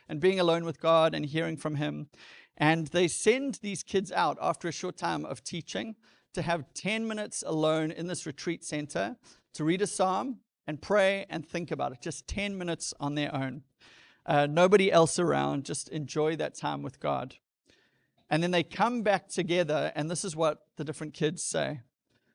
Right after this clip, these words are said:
They start complaining. One says, "That was boring." Another says, "That was terrifying."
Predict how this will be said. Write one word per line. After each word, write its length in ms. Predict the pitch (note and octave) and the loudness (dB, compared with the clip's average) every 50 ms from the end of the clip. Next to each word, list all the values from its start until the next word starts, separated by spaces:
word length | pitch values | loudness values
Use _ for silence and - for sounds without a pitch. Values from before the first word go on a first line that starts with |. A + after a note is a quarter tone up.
| _ | _
They 80 | - D#3 | -6 -2
start 240 | - - F#3 F#3+ - | 2 4 4 4 2
complaining. 480 | - G3 E3 - F3+ F#3 G3 F3+ E3 | 0 -6 -2 0 0 0 2 0 0
One 160 | D#3 D#3+ F3 | 0 -2 -2
says, 200 | F3+ - G3 E3+ | -2 -2 -2 0
"That 120 | D#3+ F3+ F3+ | 2 2 2
was 140 | F#3+ E3+ D3 | 0 -2 -2
boring." 500 | - D#3+ D#3 D#3+ D#3 E3+ G3 A#3 A3+ - _ _ _ _ _ _ _ _ | 2 2 4 4 4 2 2 -2 -6 -8 _ _ _ _ _ _ _ _
Another 300 | - D#3 E3+ F3+ F3+ G3+ | -2 2 2 4 4 2
says, 240 | F3+ - F#3 D#3+ C3+ | 2 2 0 0 2
"That 180 | E3 E3+ F3 | 2 0 0
was 260 | - F3+ E3+ C3+ - - | 0 -4 -4 -6 -6 -12
terrifying." 920 | - - - F3 F#3 F#3 F#3+ F3+ - - C#3 C3+ B2+ A#2+ B2+ - C#3 C3+ | -14 -8 -4 -2 0 0 0 -2 -2 -2 -4 -4 -4 -4 -6 -10 -12 -16